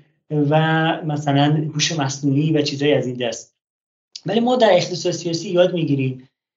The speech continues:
که نگاه بکنیم ببینیم که تجارت خارجیشون چیه، بیشترین تولیدشون چیه، بیشترین تجارتشون چیه. شما نگاه بکنید هیچ کشور حاش-، حاشیه خلیج فارس نداریم در بین اینا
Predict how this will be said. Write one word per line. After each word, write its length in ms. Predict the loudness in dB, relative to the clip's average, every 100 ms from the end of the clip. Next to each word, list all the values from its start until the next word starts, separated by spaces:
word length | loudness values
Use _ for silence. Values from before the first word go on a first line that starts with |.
| _ _
که 180 | -8 -4
نگاه 200 | 0 0
بکنیم 200 | 0 0
ببینیم 340 | 2 2 2 0
که 500 | 2 2 2 -2 -14 _
تجارت 400 | 0 4 6 4
خارجیشون 480 | 4 2 4 0 0
چیه، 340 | -2 -2 -6 -10 -20 _ _ _ _ _ -2
بیشترین 440 | 0 0 -2 -2
تولیدشون 460 | -2 0 0 -2 -2
چیه، 260 | -2 -2
بیشترین 360 | -2 -2 -2 -4
تجارتشون 480 | -2 -2 -2 -4 -4
چیه. 240 | -6 -6
شما 280 | -4 -2 0
نگاه 240 | 2 4
بکنید 360 | 2 0 -2 -4
هیچ 400 | -2 0 0 0
کشور 420 | 0 0 0 0
حاش-، 320 | 0 0 -2
حاشیه 300 | 0 0 0
خلیج 260 | 0 -2 -2
فارس 320 | -4 -4 -2
نداریم 400 | -2 0 2 2
در 180 | 2 0
بین 160 | 0
اینا 320 | -2 -4 -8